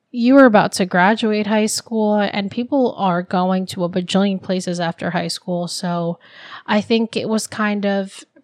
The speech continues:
pressure of feeling rushed and having to do so much in a short amount of time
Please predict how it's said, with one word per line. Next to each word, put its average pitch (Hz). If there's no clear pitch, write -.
pressure 254
of 214
feeling 202
rushed 190
and 190
having 202
to 196
do 220
so 226
much 190
in 185
a 175
short 190
amount 180
of 175
time 185